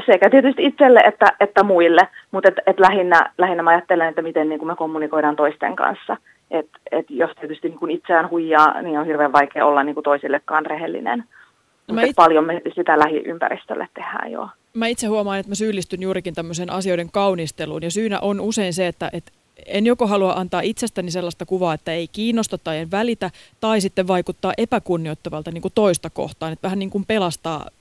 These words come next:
Speaker 2: myös sen toisen kasvot
Speaker 1: Mm.
Speaker 2: tämmöisessä
Speaker 1: Joo.
Speaker 2: vuorovaikutustilanteessa. Mitä haittaa tämmöisestä
Speaker 1: Joo.
Speaker 2: pienestä valkoisesta valheesta on?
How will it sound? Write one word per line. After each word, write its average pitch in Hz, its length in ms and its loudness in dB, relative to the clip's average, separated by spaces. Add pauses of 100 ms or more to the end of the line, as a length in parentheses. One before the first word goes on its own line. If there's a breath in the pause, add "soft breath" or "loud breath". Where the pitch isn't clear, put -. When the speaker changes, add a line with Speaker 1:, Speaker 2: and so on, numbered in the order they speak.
(120)
Speaker 2:
myös 175 260 -6
sen 185 140 -6
toisen 165 420 0
kasvot - 540 -14 (220)
Speaker 1:
Mm. 202 440 -6
Speaker 2:
tämmöisessä 160 500 -8
Speaker 1:
Joo. 180 240 4
Speaker 2:
vuorovaikutustilanteessa. 156 1200 -6 (520 soft breath)
Mitä 339 220 -2
haittaa 294 460 -2
tämmöisestä 160 380 -10
Speaker 1:
Joo. 294 40 -18
Speaker 2:
pienestä 160 440 -6 (360 soft breath)
valkoisesta 151 560 -6
valheesta 151 540 -10
on? - 180 -8